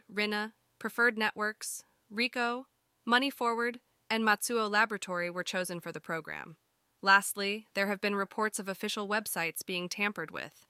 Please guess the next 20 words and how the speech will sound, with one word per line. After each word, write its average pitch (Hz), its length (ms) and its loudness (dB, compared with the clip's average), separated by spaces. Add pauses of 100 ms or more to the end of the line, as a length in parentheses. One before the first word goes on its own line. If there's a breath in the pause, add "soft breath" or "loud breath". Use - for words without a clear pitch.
(280 soft breath)
spreading 190 400 0
false 208 320 2
information 185 600 -4
about 165 240 -4
bankruptcy. 170 680 -6 (640 soft breath)
Various 240 440 4
organizations, 190 920 -2
including 196 440 0
training 220 340 0
facilities 185 640 -4
and 180 220 -6
consulting 196 500 -4
firms, 165 480 -6 (300 soft breath)
have 196 180 -2
reported 208 400 -2
being 190 240 -2
victims 170 400 -6
of 165 140 -10
website 170 440 -4
tampering. 151 540 -12